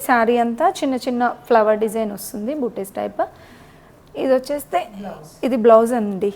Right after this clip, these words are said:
Speaker 1: ఇది కాంట్రాస్ట్లో వస్తుంది బ్లౌజ్ అనేది. ఇది పళ్ళు. ఇది కూడా నైన్టీన్ హండ్రెడేనా అండి?
Speaker 2: ఆ, అంతే.
Speaker 1: ఇది కూడా నైన్టీన్ హండ్రెడ్లోనే. చాలా బాగుందండి ఇది కూడా కలర్ ఆప్షన్. నెక్స్ట్ ఇంకొక బ్యూటిఫుల్ కలర్ అండి, బ్రింజాల్ కలర్ వచ్చింది.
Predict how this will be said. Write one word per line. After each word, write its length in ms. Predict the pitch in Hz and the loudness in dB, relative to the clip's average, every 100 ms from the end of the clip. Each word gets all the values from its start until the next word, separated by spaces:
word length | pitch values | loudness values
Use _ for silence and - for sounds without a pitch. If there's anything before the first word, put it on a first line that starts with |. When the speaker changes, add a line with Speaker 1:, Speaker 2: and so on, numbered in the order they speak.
| - 233 | -6 0
Speaker 1:
ఇది 140 | 339 | 0
కాంట్రాస్ట్లో 680 | 349 247 233 269 269 294 254 | 4 2 4 2 0 2 2
వస్తుంది 400 | 202 - 202 202 196 | 2 -4 -4 -4 -2
బ్లౌజ్ 260 | 202 196 214 | -2 -4 -6
అనేది. 440 | 202 208 330 523 - - 233 | -6 -4 -4 -4 -10 -10 -6
ఇది 140 | 226 | -6
పళ్ళు. 360 | 277 220 190 - - - - - - 277 | -2 -2 -2 -8 -14 -20 -20 -20 -8 -4
ఇది 100 | 269 | 0
కూడా 200 | 320 339 | 4 4
నైన్టీన్ 380 | 294 269 311 294 | 4 2 2 2
హండ్రెడేనా 400 | 269 262 262 262 | 2 0 0 0
అండి? 180 | 302 | -2
Speaker 2:
ఆ, 80 | 480 | -4
అంతే. 640 | 480 - - - - - 254 | -8 -12 -14 -16 -20 0 2
Speaker 1:
ఇది 100 | 269 | 4
కూడా 180 | 294 | 4
నైన్టీన్ 440 | 330 254 240 277 269 | 4 4 2 4 4
హండ్రెడ్లోనే. 560 | 247 233 226 220 240 453 466 - - | 4 2 2 4 4 0 -4 -12 2
చాలా 220 | 254 233 | 6 6
బాగుందండి 600 | 233 233 240 277 277 247 | 8 8 8 8 4 6
ఇది 140 | 233 226 | 4 4
కూడా 220 | 233 240 | 4 4
కలర్ 300 | 240 214 214 | 6 6 8
ఆప్షన్. 360 | 220 226 220 233 | 4 0 -4 -2
నెక్స్ట్ 560 | 453 - - - - | -4 -10 -20 -10 -6
ఇంకొక 460 | 277 277 269 254 277 | -4 -2 0 0 0
బ్యూటిఫుల్ 640 | 240 220 262 294 - 294 285 | -2 0 -2 -2 -4 -4 4
కలర్ 300 | 233 220 214 | 6 6 2
అండి, 260 | 208 311 | -2 -4
బ్రింజాల్ 500 | 330 240 226 240 277 | 0 2 4 2 2
కలర్ 260 | 269 247 233 | 2 2 2
వచ్చింది. 440 | 226 - 208 277 | -2 -6 -4 -4